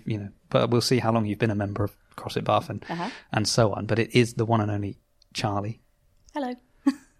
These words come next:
Speaker 1: Robertson.
Speaker 2: Yes.
Speaker 1: As requested by
Speaker 2: Coxie.
Speaker 1: Coxie himself.
Speaker 2: Yeah. Strange request.
Speaker 1: Yeah. Yeah, yeah.
Speaker 2: Yeah, <laughs> just request the lurker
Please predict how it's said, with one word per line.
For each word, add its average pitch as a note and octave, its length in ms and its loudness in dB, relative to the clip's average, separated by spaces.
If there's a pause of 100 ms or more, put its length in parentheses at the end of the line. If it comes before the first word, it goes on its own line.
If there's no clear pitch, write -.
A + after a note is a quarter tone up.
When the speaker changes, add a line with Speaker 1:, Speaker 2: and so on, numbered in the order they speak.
(560)
Speaker 1:
Robertson. C3 400 0 (120)
Speaker 2:
Yes. - 320 -6 (840)
Speaker 1:
As A#2 180 2
requested A#2+ 640 0
by G#2+ 480 0 (300)
Speaker 2:
Coxie. - 200 -12
Speaker 1:
Coxie A#2+ 320 0
himself. G#2+ 540 -4
Speaker 2:
Yeah. E3+ 260 -14 (880)
Strange A#3+ 320 4
request. - 480 -2 (380)
Speaker 1:
Yeah. C3+ 340 4 (580)
Yeah, C3+ 200 4
yeah. C3+ 180 4 (180)
Speaker 2:
Yeah, F3+ 160 0
<laughs> - 40 -12
just - 280 0
request G#3+ 420 4
the A3 60 6
lurker G#3 460 8